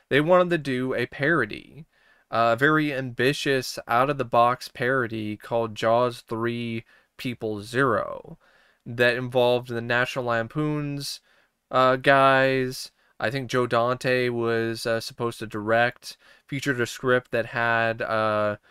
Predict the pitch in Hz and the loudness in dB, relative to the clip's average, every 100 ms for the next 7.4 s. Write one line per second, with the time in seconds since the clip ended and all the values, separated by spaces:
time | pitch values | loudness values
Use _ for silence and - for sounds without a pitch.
0 | _ _ - 117 117 120 120 117 117 110 | _ _ -4 2 2 2 -4 -4 -6 -2
1 | 110 - 120 - - 131 113 113 113 - | -2 -2 -6 -8 -8 -4 -2 -2 -6 -10
2 | 107 117 107 107 - 143 147 139 131 127 | -6 -4 -2 -4 -4 -2 0 -2 -2 -4
3 | 127 - - _ _ _ _ 131 135 135 | -6 -10 -16 _ _ _ _ 0 4 4
4 | 139 135 175 156 151 - 143 139 143 135 | 2 -2 -2 0 0 0 2 4 4 0
5 | 135 131 131 117 117 127 147 143 135 120 | -2 -2 -2 -4 -2 -2 -2 -4 -4 -4
6 | 110 117 113 113 - 135 135 - 117 107 | -2 2 2 0 0 0 0 0 0 2
7 | 104 101 110 | 0 -2 -6